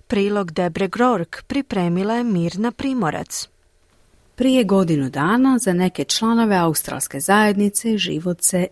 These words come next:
Speaker 2: zauvijek promijenio. Trinaesti travnja dvije tisuće dvadeset četvrte godine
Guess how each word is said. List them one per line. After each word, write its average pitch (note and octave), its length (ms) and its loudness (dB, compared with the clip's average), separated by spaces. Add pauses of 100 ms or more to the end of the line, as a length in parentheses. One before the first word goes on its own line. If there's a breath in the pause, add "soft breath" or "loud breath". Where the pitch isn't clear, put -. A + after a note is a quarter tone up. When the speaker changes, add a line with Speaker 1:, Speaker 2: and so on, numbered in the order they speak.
(120)
Speaker 2:
zauvijek F3 640 0
promijenio. C3+ 560 -8 (840 soft breath)
Trinaesti E3 680 2
travnja F#3+ 520 2
dvije E3 200 -2
tisuće D3 640 -6
dvadeset D3+ 640 -4
četvrte - 520 -4
godine G#3+ 560 2